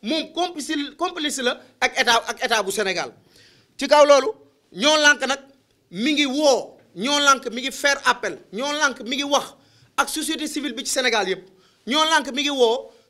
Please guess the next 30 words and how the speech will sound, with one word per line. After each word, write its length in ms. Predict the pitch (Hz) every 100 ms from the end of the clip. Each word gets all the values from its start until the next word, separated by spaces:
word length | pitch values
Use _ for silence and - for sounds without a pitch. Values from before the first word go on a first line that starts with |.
| _
parti 260 | - 330 302
politique 360 | - 311 247 254
yi 60 |
nga 80 | 294
xamante 240 | 277 269 254
ni 80 | 247
ñu 40 |
ngi 80 | 247
ci 60 | 233
Sénégal 420 | - 240 233 202
yépp, 140 | 185 190 _ _ _
ngir 220 | 233 330
ñu 140 | 320 330
dajaloo, 580 | 330 302 277 240 262 - _ -
ngir 200 | 247 339
xam 240 | - 339
ni 140 | 302 302
kat 140 | 320 - - _ _
lii 320 | 208 262 339
bis 220 | 320 320
buñ 180 | - 320
ko 120 | 320
fi 120 | 311 330
jëlewul, 400 | 330 311 240 147 - _ _ -
kenn 260 | 359 339 330
di 80 | 285
nga 100 | 302
toog 200 | 302 302
sa 140 | 311
kër, 160 | 254 262